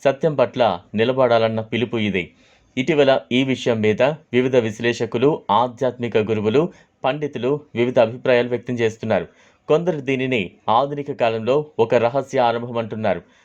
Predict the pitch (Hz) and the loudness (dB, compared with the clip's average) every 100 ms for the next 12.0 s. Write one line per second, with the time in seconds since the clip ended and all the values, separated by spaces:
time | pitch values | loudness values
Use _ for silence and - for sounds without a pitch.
0 | _ - 123 165 165 135 139 131 120 120 | _ 0 2 2 -2 -2 -2 -2 -2 -2
1 | 90 - - 123 139 139 131 123 117 113 | -4 -6 -2 0 -2 -6 -8 -6 -2 0
2 | 110 104 120 120 113 107 113 107 - 107 | 2 2 0 -4 -8 -8 -6 -6 -4 0
3 | 104 95 - - 120 127 127 - - 165 | 0 -2 -12 -4 -2 0 0 -2 -2 2
4 | 156 143 135 123 120 123 - 123 120 127 | 2 2 0 0 0 0 0 0 0 0
5 | 123 113 113 120 110 87 _ _ _ _ | 0 -2 -2 -2 -2 -2 _ _ _ _
6 | - 160 160 139 143 175 139 127 127 123 | 0 2 4 4 4 2 2 0 -2 -6
7 | 151 _ 117 120 123 123 123 127 123 120 | -10 _ -2 -2 0 0 0 2 2 2
8 | 117 123 90 90 - 113 123 117 113 151 | 0 0 0 -4 -2 0 2 2 0 0
9 | 131 113 120 127 117 110 123 117 110 139 | 2 2 0 -2 -4 -4 -4 -4 -2 0
10 | 123 113 131 120 127 135 123 123 - 120 | 2 0 0 -4 -2 -2 -2 -6 -8 -2
11 | 110 87 - _ _ _ _ _ - 143 | 0 -2 -6 _ _ _ _ _ -4 0